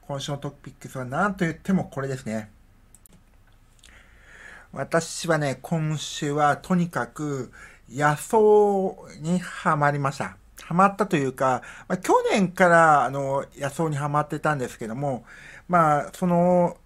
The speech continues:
ハマるきっかけというのは山菜だったんですよ。そう。まあ、去年の話じゃなくて、二年、三年前に、えっと、スキー場で働いてた時に、スキー場ってボンボコボンボコいろんな山菜が出てくるんですよ。まあ、それをね、片っ端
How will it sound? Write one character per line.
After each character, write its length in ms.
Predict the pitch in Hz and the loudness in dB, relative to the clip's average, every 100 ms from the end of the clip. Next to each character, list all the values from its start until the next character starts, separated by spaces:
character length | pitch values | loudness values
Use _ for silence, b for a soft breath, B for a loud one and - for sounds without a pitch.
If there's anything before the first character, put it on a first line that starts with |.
| - | -18
ハ 200 | - 214 | -8 -2
マ 140 | 285 | 0
る 60 | 330 | -2
き 120 | - | -6
っ 20 | |
か 140 | - - | -12 -6
け 120 | 285 | -4
と 100 | 285 | -2
い 40 | |
う 20 | 277 | -2
の 120 | 247 | 4
は 340 | 233 202 131 B B B | 6 6 4 B B B
山 240 | - 196 180 | 2 4 4
菜 180 | 185 175 | 2 2
だ 100 | 165 | 0
っ 80 | |
た 80 | 165 | -2
ん 40 | 117 | -10
で 80 | |
す 80 | 110 | -8
よ。 140 | 117 98 _ _ _ _ b b b - | -10 -12 _ _ _ _ b b b -8
そ 280 | 165 117 - B B B - 190 | -4 -4 -6 B B B -20 -6
う。 40 | |
ま 100 | 180 | -4
あ、 40 | 175 | -2
去 140 | 269 | 0
年 140 | 254 | 2
の 60 | 185 | 4
話 200 | 156 151 | 2 0
じ 60 | 160 | -2
ゃ 20 | |
な 120 | 147 | -4
く 40 | - | -2
て、 320 | 165 151 - - - _ - | -2 -4 -10 -20 -20 _ -4
二 140 | 208 | -2
年、 240 | 247 214 175 | 2 2 2
三 360 | 202 202 202 | 0 2 2
年 280 | 202 202 202 | 2 2 4
前 320 | 202 175 131 - | 4 2 0 -10
に、 380 | 156 233 170 127 B B B B | -6 -2 -2 -4 B B B B
え 120 | 151 | -6
っ 40 | |
と、 120 | 151 143 | -6 -8
ス 140 | - | -4
キ 100 | 190 | 0
ー 40 | 185 | 0
場 100 | 175 | 0
で 60 | |
働 300 | 160 165 160 | -2 -2 -4
い 40 | 160 | -4
て 60 | |
た 100 | 165 | -10
時 160 | - - | -12 -8
に、 180 | 165 170 _ | -8 -8 _
ス 100 | - | -16
キ 120 | - 196 | -4 0
ー 40 | |
場 80 | 190 | 0
っ 40 | |
て 100 | 190 127 - | -2 -6 2
ボ 100 | 180 | 2
ン 100 | 226 | 4
ボ 80 | |
コ 100 | 214 | 2
ボ 120 | 180 202 | 2 2
ン 60 | |
ボ 80 | 185 | 2
コ 120 | 170 | -2
い 80 | 151 | -6
ろ 140 | - 170 | -8 -6
ん 120 | 196 | 6
な 240 | 214 220 | 8 8
山 180 | 208 208 | 6 -2
菜 100 | 202 | 0
が 80 | 190 | 0
出 100 | 190 | -2
て 80 | 185 | -4
く 100 | 139 | -8
る 60 | |
ん 80 | 131 | -8
で 80 | 127 | -8
す 100 | 143 | -2
よ。 200 | 131 - _ B B B | -4 -4 _ B B B
ま 100 | 151 | -8
あ、 40 | |
そ 120 | 147 156 | -6 -6
れ 80 | |
を 80 | 151 | -6
ね、 160 | 156 156 | -6 -8
片 220 | - - | -10 -8
っ 40 | 185 | -6
端 160 | - 190 | -4 -2